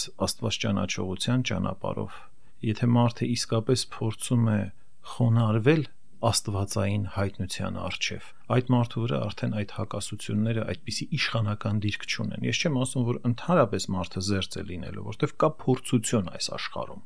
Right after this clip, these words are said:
Կա փորձություն, և մարդկային բնությունը ենթակա է փորձության։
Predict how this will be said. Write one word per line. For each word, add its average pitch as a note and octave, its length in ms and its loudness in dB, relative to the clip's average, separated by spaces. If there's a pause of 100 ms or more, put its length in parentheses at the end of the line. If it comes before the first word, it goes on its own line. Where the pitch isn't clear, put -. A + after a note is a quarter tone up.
Կա B2+ 160 4
փորձություն, C3 680 6 (160)
և A2 300 8
մարդկային B2 500 8
բնությունը A#2 400 6
ենթակա A2 540 6
է F#2 140 4
փորձության։ - 760 -8